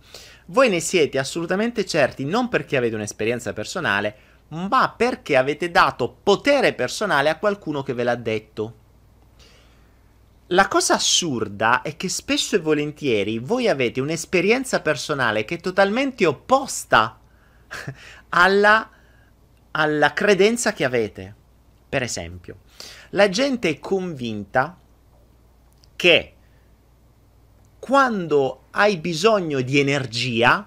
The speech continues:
devi mangiare. C'è tantissima gente che è convinta di ciò.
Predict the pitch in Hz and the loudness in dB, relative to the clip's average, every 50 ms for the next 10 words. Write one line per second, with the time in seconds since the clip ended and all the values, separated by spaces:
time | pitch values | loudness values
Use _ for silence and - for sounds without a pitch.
0 | _ _ _ - 156 143 147 202 190 170 190 202 214 226 226 208 196 - 104 90 | _ _ _ -16 -12 0 4 4 4 4 2 0 0 0 -2 -2 -2 -2 -2 -2
1 | 73 65 69 73 71 71 - - _ _ _ _ _ _ _ _ _ - - - | -4 -4 -6 -10 -14 -16 -18 -20 _ _ _ _ _ _ _ _ _ -20 -20 -20
2 | - - - - - 240 247 254 233 214 - 302 311 - - 285 226 208 170 139 | -20 -20 -10 -6 -4 0 2 4 2 4 2 0 0 0 -2 -2 0 0 0 2
3 | 143 139 127 127 135 123 117 117 - - 123 120 110 107 107 104 - 107 98 98 | 0 0 0 0 -2 -2 -2 -4 -6 -6 -8 -8 -6 -6 -6 -6 -6 -8 -8 -8
4 | - - 190 170 135 107 - | -6 0 2 2 2 2 -2